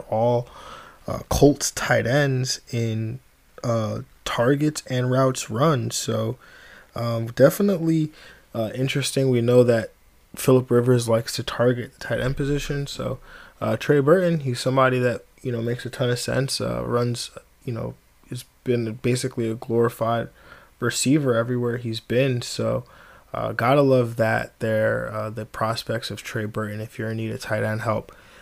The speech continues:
Um, but yeah, that's really all I got here in terms of the waiver wire show. Uh, I,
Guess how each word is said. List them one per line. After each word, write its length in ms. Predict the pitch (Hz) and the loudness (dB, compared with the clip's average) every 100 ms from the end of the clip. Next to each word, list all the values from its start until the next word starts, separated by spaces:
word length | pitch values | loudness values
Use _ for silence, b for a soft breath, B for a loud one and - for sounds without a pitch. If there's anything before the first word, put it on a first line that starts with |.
| B B | B B
Um, 520 | - 117 117 117 113 120 _ _ | 0 4 6 4 0 -6 _ _
but 140 | - 127 | 8 10
yeah, 140 | 156 | 12
that's 220 | 135 156 | 10 8
really 240 | 240 254 190 | 4 4 6
all 220 | 175 185 | 6 6
I 120 | 147 | 4
got 440 | 113 - 143 190 | 2 4 6 6
here 400 | 170 185 180 180 | 6 6 8 6
in 180 | 160 143 | 2 -4
terms 260 | 135 147 139 | 0 0 0
of 40 | |
the 60 | 127 | 2
waiver 260 | 117 147 | 6 6
wire 320 | 156 151 151 147 | 8 8 8 6
show. 640 | - 143 147 151 151 147 - | 2 4 6 4 0 -4 -2
Uh, 40 | |
I, 360 | 113 123 120 | 0 0 -2